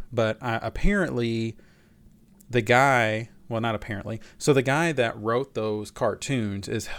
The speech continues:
is, dire-, is directing episodes of this show, or he's co-writing it with, um,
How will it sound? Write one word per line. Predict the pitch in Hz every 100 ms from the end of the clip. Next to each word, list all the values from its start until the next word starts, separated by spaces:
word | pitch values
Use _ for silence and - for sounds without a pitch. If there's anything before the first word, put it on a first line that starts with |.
| -
is, | 127 104 - - - 120
dire-, | 117 110 117
is | 123 110 -
directing | 113 113 110 110 - 110 107 -
episodes | 113 110 - 104 95
of | 95
this | 101 92
show, | - 92
or | 92 92
he's | 117 -
co-writing | - 143 135 135 131 127
it | 127 127 117
with, | 113 110 98 - -
um, | 107 104 101 95 98 98 127